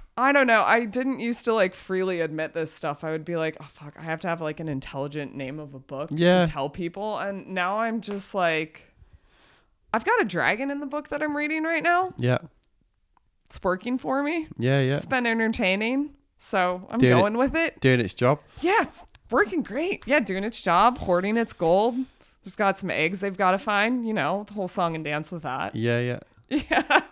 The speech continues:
Speaker 1: So, like, I don't know. Um, but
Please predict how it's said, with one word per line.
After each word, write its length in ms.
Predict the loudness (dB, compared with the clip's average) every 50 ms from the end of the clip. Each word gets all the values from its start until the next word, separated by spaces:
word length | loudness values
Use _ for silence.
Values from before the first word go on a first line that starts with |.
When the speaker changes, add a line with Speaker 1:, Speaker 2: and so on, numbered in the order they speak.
| _
Speaker 1:
So, 500 | -20 -20 -18 -18 -16 -14 -10 -8 -8 -6 -4
like, 460 | -4 -4 -4 -4 -6 -14 -20 -20 -20 _ -20 -20 -20 -20 -20 -20 -20 -20 -20 -20 -18 _
I 80 | -4 -2
don't 100 | -2 0
know. 360 | 2 2 2 2 2 0 0 -2
Um, 560 | -2 -2 0 0 0 0 -2 -4 -8 -12 -14 -18 _ _ _ _ _ _ _ _ -20 -8
but 320 | -4 -2 0 0 -2 -4